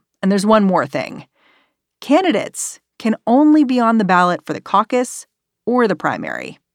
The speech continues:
not both. That means half the candidates are competing in the February eighth caucus,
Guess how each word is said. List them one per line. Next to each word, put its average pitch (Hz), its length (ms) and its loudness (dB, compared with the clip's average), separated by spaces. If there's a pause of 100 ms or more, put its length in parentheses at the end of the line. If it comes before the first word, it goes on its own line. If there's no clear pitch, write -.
(200)
not 196 220 0
both. - 480 -2 (520)
That 302 140 -2
means 311 200 2
half 247 360 -2
the 311 80 -2
candidates 214 460 0
are 185 80 -2
competing 185 520 -2
in - 120 -6
the 165 80 -4
February 175 420 0
eighth 151 240 -8
caucus, 240 640 0